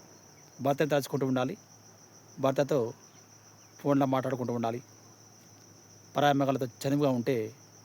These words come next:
భర్త మనసులో అనుమానం కలగచ్చు. ఆ అనుమానం పెనుభూతంగా మారవచ్చు. కాబట్టి వీలైనంత త్వరగా పరాయి మగళ్ళతో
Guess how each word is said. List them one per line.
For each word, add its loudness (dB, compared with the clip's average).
భర్త -4
మనసులో -4
అనుమానం -4
కలగచ్చు. -4
ఆ -2
అనుమానం 2
పెనుభూతంగా 0
మారవచ్చు. -4
కాబట్టి 0
వీలైనంత 0
త్వరగా -4
పరాయి 0
మగళ్ళతో -4